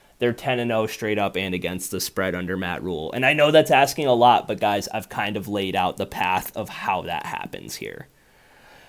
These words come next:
So I'm gonna take the home dog in a gross low-scoring game, getting six and a half. And you know what? I don't want to do it, but if I end up locking this in as one of my underdog upsets of the week,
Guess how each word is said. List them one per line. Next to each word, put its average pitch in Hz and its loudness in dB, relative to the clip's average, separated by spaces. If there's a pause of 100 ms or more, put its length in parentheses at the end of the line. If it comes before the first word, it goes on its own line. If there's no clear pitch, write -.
So - 4
I'm 139 6
gonna 233 6
take 196 4
the 147 8
home 147 6
dog 117 6
in 120 0
a 113 0
gross 123 4
low-scoring 123 2
game, 110 -2
getting 113 -2
six - -6
and 127 -4
a 117 -2
half. 110 -2
And 135 0
you 147 0
know 165 6
what? 151 8
I 135 4
don't 147 6
want 120 2
to 160 -2
do 165 4
it, 190 0 (600)
but 139 6
if 135 2
I 147 6
end 143 2
up 117 4
locking 117 2
this 117 -2
in 113 -4
as 110 -4
one 113 -2
of 107 -4
my 107 0
underdog 104 0 (140)
upsets 113 2
of 104 -2
the 110 0
week, 98 -6